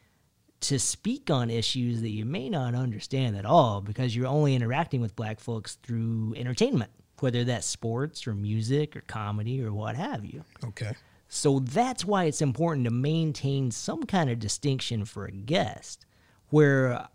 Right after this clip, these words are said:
Speaker 1: I would have to check myself and think, "Okay, is it really my moment to voice my opinion on this?"
Speaker 2: Okay.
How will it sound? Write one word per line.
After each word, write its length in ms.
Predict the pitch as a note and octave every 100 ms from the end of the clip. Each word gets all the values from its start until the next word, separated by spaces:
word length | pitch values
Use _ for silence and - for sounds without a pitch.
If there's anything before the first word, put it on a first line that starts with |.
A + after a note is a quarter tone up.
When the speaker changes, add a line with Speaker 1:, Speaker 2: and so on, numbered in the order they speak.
| _
Speaker 1:
I 100 | -
would 120 | A#3 E3
have 120 | C3+
to 60 |
check 240 | A#2 F3 D#3+
myself 440 | C#3 A2 A#2+ G#2
and 100 | A#2
think, 160 | A2 B2
"Okay, 500 | A#3 A#3+ C3 A2 G2+ - _ _ _ _ _ _ _
is 220 | D3+ C#3
it 100 | D3 D3
really 960 | F3+ A#3+ B3+ A#3+ A#3 A3 G#3 G3+ F#3+ F3+
my 360 | D#3 E3 E3+ D#3
moment 440 | D3 D#3 D3+ -
to 60 | C3+
voice 400 | B2+ C3 A#2+ -
my 220 | A#2+ G#2
opinion 560 | A2 - G#2+ F#2+ F#2+ G2
on 120 | - - -
this?" 420 | - - - - _ D#3+
Speaker 2:
Okay. 240 | C3+ B2+